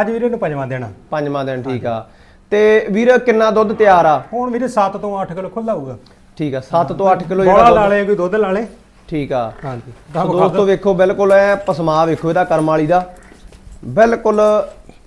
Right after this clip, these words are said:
Speaker 2: ਚਾਰੇ ਥਣ ਬਰਾਬਰ ਦੇ ਆ। ਤੇ ਬਾਕੀ ਇਹਦੀ ਆਪਾਂ ਚਵਾਈ ਜ਼ਰੂਰ,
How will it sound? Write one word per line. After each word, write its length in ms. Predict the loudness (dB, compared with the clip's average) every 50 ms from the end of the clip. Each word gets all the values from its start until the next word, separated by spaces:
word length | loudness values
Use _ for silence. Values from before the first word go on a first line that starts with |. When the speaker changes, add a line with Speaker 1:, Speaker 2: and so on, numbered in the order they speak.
| _ _ _ -20 -20 -20 -20 _ _ _ _
Speaker 2:
ਚਾਰੇ 260 | -2 0 2 2 2 2
ਥਣ 160 | 2 0 0
ਬਰਾਬਰ 380 | 0 0 2 0 2 0 -2 -2
ਦੇ 200 | -2 0 0 2
ਆ। 160 | 2 0 -2 -6 -12 -20 _ -20 -20 -20 -20 -14 -10
ਤੇ 60 | -6
ਬਾਕੀ 340 | -4 -2 -2 -2 -2 -2 -2
ਇਹਦੀ 140 | 0 0 0
ਆਪਾਂ 200 | 0 0 0 -2
ਚਵਾਈ 440 | 0 0 0 0 2 0 0 0
ਜ਼ਰੂਰ, 440 | -2 -2 -2 -2 0 0 0 0 -2